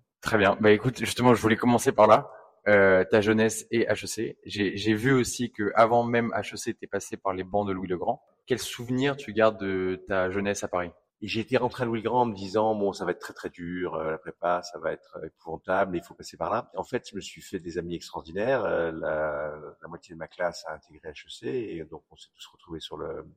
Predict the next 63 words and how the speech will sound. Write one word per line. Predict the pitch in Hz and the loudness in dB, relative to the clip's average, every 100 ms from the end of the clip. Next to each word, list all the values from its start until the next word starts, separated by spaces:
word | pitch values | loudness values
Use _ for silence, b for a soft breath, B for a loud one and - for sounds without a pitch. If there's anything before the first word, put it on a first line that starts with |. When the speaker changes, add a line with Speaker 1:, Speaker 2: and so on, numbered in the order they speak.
| _ | _
Speaker 2:
sur | - 80 | -20 -18
le | |
campus. | - 82 - - - _ - | -16 -14 -14 -16 -20 _ -20
Et | |
beaucoup | 71 78 - | -16 -14 -14
de | 82 | -14
mes | 78 | -10
amis | 80 76 | -10 -12
proches, | _ 95 95 - 78 | _ -6 -6 -8 -10
euh, | 76 73 _ - | -10 -12 _ -16
datent | 78 | -16
de | - | -18
cette | - - | -20 -20
époque. | _ - _ _ _ | _ -20 _ _ _
Speaker 1:
J'aurais | - 113 110 | -2 4 4
une | 113 | 4
question | 117 117 131 | 0 -2 2
par | 117 | 6
rapport | 104 107 104 | 6 6 6
à, | 98 92 90 | 8 8 4
à | 101 | -2
tes | 107 104 | -2 -2
années | 107 | 0
à | 104 | 0
H | - | -2
E | |
C, | - | -6
donc | 101 95 | -6 -6
ton | - 117 | -10 -4
année | 110 104 98 | -4 -2 -2
à | |
H | 92 | -4
E | 90 | -10
C, | 107 | -12
parce | - - | -12 -12
que | |
tu, | 90 85 | -12 -12
tu | - | -12
me | 92 | -12
dis | 92 | -10
qu'il | 95 | -8
y | |
en | 90 | -8
a | |
eu | |
qu'une. | 85 107 - | -6 -10 -10
Sur | - 113 | -4 -4
le | |
campus, | - 107 131 - - | 0 -2 -2 -8 -8
est-ce | 104 | -8
que | - 135 | -2 -2
t'étais, | - 123 110 | -2 -2 -4
t'étais | - 117 | -2 -2
quel | 117 135 | 2 0
type | 120 139 | 0 -2
d'étudiant | 117 - 107 113 | -2 -2 -4 -2
justement | 104 - 104 | -2 -4 -2
à | 98 | -2
cette | - | -4
époque-là ? | 101 98 107 123 _ | -6 -2 -2 -4 _
Est-ce | - | -2
que | |
t'avais, | 139 110 101 95 | 4 6 6 2